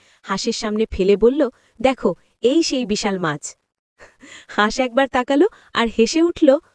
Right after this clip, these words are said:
"ও, সত্যিই বড়।" আর শিয়াল চুপচাপ পাশ থেকে হাঁসের আনন্দ উপভোগ করল। কিছুক্ষণ পরে হাঁস বুঝতে পারল যে শিয়াল তাকে ঠকিয়েছে।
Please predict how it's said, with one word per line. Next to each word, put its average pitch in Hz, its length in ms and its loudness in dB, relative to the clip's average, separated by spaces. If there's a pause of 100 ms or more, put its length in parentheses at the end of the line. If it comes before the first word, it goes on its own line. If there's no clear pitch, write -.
(240)
"ও, 294 240 4 (320)
সত্যিই 294 520 2
বড়।" 180 280 4 (440)
আর 208 100 -2
শিয়াল 240 460 0
চুপচাপ 349 520 0
পাশ 208 280 -4
থেকে 262 320 0 (180)
হাঁসের 220 380 -4
আনন্দ 240 380 2
উপভোগ 175 420 2
করল। 151 340 0 (640)
কিছুক্ষণ 254 440 -4
পরে 285 360 2 (260)
হাঁস 196 300 -4
বুঝতে 202 360 -2
পারল 233 320 0 (240)
যে 226 120 2
শিয়াল 196 340 0
তাকে 214 240 -2
ঠকিয়েছে। 180 600 -2